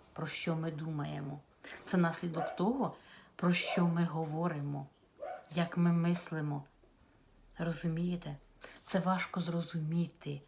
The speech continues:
Я довго, мо-, е, ну, мені важко було дуже зрозуміти, коли мені дві неділі йшло: «Ви творці свого життя, ви творці свого життя».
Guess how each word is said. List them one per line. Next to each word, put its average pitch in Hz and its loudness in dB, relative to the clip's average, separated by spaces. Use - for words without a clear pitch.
Я 180 4
довго, 202 4
мо-, 175 4
е, 180 0
ну, 165 0
мені 165 0
важко 160 -4
було 156 -4
дуже 151 -4
зрозуміти, 156 -2
коли 170 4
мені 165 2
дві 147 -2
неділі 160 0
йшло: 147 -6
«Ви 165 -2
творці - -6
свого 165 -6
життя, 156 -4
ви 175 -2
творці 180 -8
свого 175 -4
життя». 175 -6